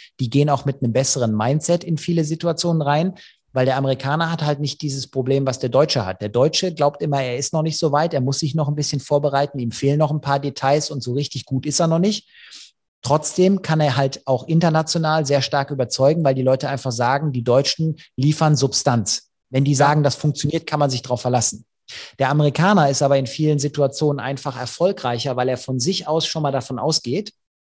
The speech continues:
Speaker 1: schon beim Aufstehen, dass er der Geilste ist. Er hat noch gar nichts
Speaker 2: <laughs>
Speaker 1: geleistet und trotzdem glaubt er, ich bin einfach der Geilste.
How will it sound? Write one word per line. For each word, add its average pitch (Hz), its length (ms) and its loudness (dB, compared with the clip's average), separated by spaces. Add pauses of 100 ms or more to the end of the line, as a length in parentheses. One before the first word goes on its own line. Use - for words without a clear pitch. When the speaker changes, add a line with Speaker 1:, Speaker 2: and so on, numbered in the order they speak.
(160)
Speaker 1:
schon 143 200 2
beim 139 180 2
Aufstehen, 160 640 0
dass 135 160 -2
er 147 60 0
der 135 120 0
Geilste 110 360 -4
ist. - 320 -8 (340)
Er 127 60 -4
hat 156 140 0
noch 170 160 2
gar 185 200 2
nichts 202 180 -4
Speaker 2:
<laughs> 202 40 0
Speaker 1:
geleistet 175 540 0
und 165 100 -4
trotzdem 196 340 -2
glaubt 156 280 0
er, 156 80 0
ich - 100 -10
bin 147 140 -2
einfach 131 200 -4
der 127 120 0
Geilste. 98 400 -8